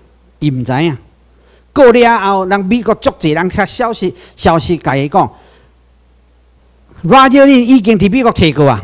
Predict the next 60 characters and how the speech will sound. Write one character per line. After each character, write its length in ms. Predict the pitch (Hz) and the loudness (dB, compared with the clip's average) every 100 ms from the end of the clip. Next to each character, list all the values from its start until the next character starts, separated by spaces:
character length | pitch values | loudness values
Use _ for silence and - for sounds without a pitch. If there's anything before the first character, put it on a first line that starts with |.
| - | -10
啊， 120 | 165 | -8
到 120 | 208 | 0
位 200 | 175 190 | 4 4
啊， 100 | 151 - - _ _ | 4 -2 -16 _ _
啊， 100 | - - | -14 -8
叫 140 | 170 | -6
人 160 | 135 127 | -6 -6
来 80 | 117 | -8
找 160 | - 101 | -8 -6
我， 180 | 131 110 _ _ _ | -6 -6 _ _ _
叫 140 | 147 | -6
我 80 | 139 | -6
去 140 | 131 131 | -6 -10
问。” 240 | 110 104 - _ _ _ _ _ _ _ _ _ _ _ _ _ _ | -10 -14 -20 _ _ _ _ _ _ _ _ _ _ _ _ _ _
啊， 80 | - | -8
我 100 | 156 147 147 | -6 -6 -8
有 80 | 131 | -6
去 120 | 160 | -2
啊 80 | 117 | -2
报 180 | 139 | -4
告， 180 | 107 85 - _ _ _ _ _ _ _ - | -10 -14 -20 _ _ _ _ _ _ _ -8
我 100 | 156 | -4
有， 240 | 160 156 | 0 0
我 160 | 135 180 | 2 -2
告 160 | 143 | -2
啊， 180 | 117 85 _ _ _ _ _ _ _ _ _ | -4 -6 _ _ _ _ _ _ _ _ _
我 120 | 180 185 | -4 -2
无 140 | 175 | -2
经 200 | 135 147 | -4 -4
过 100 | 185 | -2
你 120 | 175 | 0
的 80 | 165 | -2
同 180 | 139 135 | -4 -6
意， 100 | 117 | -6
但 160 | 113 120 | -8 -6
是 80 | |
我 120 | 135 151 | -6 -6
就 80 | |
告 160 | 120 117 | -6 -8
啊。 180 | 92 90 _ _ _ _ _ _ _ | -10 -14 _ _ _ _ _ _ _
啊， 60 | - | -2
你 80 | 262 | 2
的 80 | 214 | 2
钱 240 | 170 160 | 0 0
呢？ 200 | 170 113 - _ _ | 0 -2 -10 _ _
我 40 | 151 | -4
讲 120 | 226 | -2
你 80 | 240 | -2
本 180 | - 233 | -4 -4
来 100 | 180 | -4
是 140 | 156 | -4
讲 120 | 175 | -4
要 140 | 196 170 | -2 0
花 140 | 165 | 0
钱， 260 | 165 123 120 | -2 -8 -8
啊， 100 | 202 | -4
高 160 | 196 | -2
宽 220 | 180 165 196 | -2 -2 -2
密 80 | |
码 160 | 175 131 | -4 -6